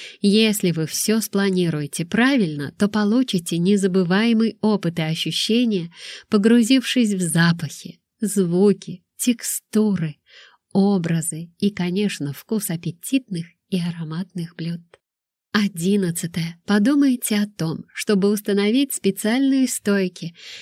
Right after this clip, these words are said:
где ваших гостей будут ждать напитки и закуски до начала основного мероприятия.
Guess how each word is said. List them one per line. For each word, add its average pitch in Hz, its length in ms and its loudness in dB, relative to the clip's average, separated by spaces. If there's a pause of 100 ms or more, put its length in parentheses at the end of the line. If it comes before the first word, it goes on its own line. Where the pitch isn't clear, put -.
(140)
где 180 180 4
ваших 175 380 0
гостей 170 440 0
будут 214 320 0
ждать 170 380 -4
напитки 214 540 -4
и 214 80 0
закуски 175 580 -6
до 165 140 -2
начала 175 560 -2
основного 165 560 -4
мероприятия. 160 1000 -6